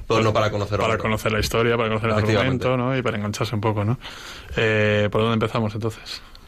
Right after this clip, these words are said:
Speaker 1: Yo aconsejo siempre empezar primero con español, tranquilo, y sobre todo empezar con algo que sea fácil.
Speaker 2: Ujú.
Speaker 1: En mi opinión,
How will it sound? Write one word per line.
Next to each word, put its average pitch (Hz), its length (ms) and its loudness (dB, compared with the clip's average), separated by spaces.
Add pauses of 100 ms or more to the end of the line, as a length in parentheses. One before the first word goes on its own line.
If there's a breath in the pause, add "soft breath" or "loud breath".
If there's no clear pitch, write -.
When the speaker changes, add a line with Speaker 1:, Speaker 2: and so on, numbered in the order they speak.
(1080 loud breath)
Speaker 1:
Yo 120 580 4
aconsejo 113 600 0
siempre 127 280 0
empezar 117 460 0
primero 104 420 0
con 98 120 -4
español, 101 640 -2
tranquilo, 98 600 0
y 117 100 2
sobre 104 240 2
todo 113 180 2
empezar 120 540 -2 (360)
con 120 300 0
algo 104 180 0
que 101 60 -4
sea 107 200 -2
fácil. - 640 -8
Speaker 2:
Ujú. - 100 0
Speaker 1:
En 117 120 4
mi 110 80 4
opinión, 117 540 2